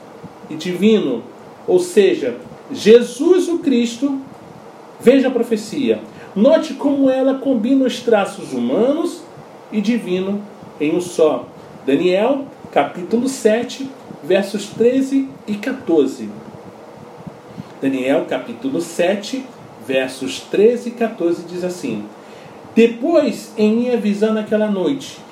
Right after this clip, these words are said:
vi alguém semelhante a um filho de homem vindo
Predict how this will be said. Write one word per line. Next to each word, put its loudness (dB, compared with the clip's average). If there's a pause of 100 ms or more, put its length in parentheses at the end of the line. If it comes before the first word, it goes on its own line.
(340)
vi 2
alguém 0
semelhante -2
a 0
um -2
filho -2
de -6
homem 0
vindo -4